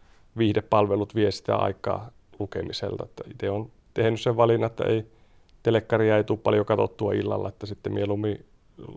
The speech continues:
lukee jotain kirjaa. Että se varmaan vähän li-, riippuu siitäkin, että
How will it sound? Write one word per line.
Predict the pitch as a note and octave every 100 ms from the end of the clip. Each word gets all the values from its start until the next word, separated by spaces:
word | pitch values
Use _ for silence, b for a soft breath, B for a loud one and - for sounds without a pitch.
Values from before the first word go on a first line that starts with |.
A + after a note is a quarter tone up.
| -
lukee | G#2+ G#2+ G#2
jotain | G#2 G#2 G2+
kirjaa. | G#2 G2+ G2 -
Että | - -
se | - - - - - - - - -
varmaan | G2+ G#2 G2+
vähän | G#2 G#2+
li-, | G#2 -
riippuu | A#2 G#2+ - G#2+
siitäkin, | G#2+ G#2+ G#2 G#2
että | G#2 - G#2